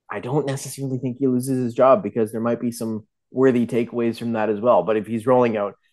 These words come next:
Milan Borjan, Stefan Eustáquio,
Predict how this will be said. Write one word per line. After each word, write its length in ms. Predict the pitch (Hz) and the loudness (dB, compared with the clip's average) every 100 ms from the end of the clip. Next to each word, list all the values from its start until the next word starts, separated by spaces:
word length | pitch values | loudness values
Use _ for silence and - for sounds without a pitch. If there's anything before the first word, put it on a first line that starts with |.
| _ | _
Milan 320 | 117 117 107 104 | 0 2 2 2
Borjan, 560 | 117 117 110 104 104 | 2 4 4 2 0
Stefan 320 | - 117 104 | 0 -2 0
Eustáquio, 880 | 107 - 120 113 107 120 110 104 | -8 -2 2 2 0 0 2 2